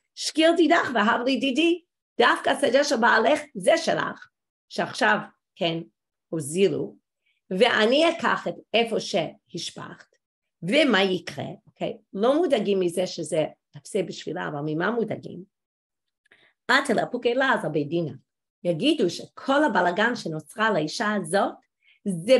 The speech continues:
בגלל טעות שבית הדין עשה. ואז בגלל זה אמרו, אם בית דין לא מכניס את המשפט הזה, שאנחנו יודעים שצריך לבוא מהבעל המת,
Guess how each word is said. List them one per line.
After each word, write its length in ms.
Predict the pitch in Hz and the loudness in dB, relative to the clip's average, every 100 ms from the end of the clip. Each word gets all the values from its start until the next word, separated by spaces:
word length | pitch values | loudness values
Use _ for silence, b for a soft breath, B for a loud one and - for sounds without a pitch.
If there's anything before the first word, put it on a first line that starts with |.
| 208 | 4
בגלל 560 | 240 190 214 247 330 370 - | 2 4 6 8 6 4 0
טעות 340 | 247 - 320 - | -6 0 -2 0
שבית 340 | 202 196 196 | -2 -2 0
הדין 260 | 175 190 180 | -2 -2 -4
עשה. 260 | 170 - - _ _ _ _ _ _ _ _ - | -8 -12 -14 _ _ _ _ _ _ _ _ -8
ואז 680 | 156 - _ 262 330 381 214 | -6 -6 _ 2 4 2 2
בגלל 340 | 208 202 180 | 0 2 -2
זה 280 | 185 294 349 - | 2 0 0 -4
אמרו, 480 | 180 190 277 277 254 - _ _ _ | -4 0 2 0 -2 -10 _ _ _
אם 220 | 285 302 214 | 2 4 2
בית 180 | 185 | 0
דין 180 | 254 247 | 0 0
לא 260 | 190 214 214 | 2 0 0
מכניס 640 | - - 214 220 214 - 214 | -4 -2 2 2 0 -6 -8
את 120 | 214 | -6
המשפט 460 | 165 - 196 208 240 | -10 -8 -4 -4 -2
הזה, 260 | 262 330 359 - _ - | 0 2 0 -4 _ -8
שאנחנו 340 | 202 220 233 | -4 0 4
יודעים 360 | 214 208 269 285 | 4 4 2 0
שצריך 640 | 247 190 - 185 240 - | -2 -4 -2 2 2 2
לבוא 220 | 180 226 | 0 2
מהבעל 400 | 208 160 202 208 | 0 0 2 2
המת, 360 | 180 190 262 | 2 2 2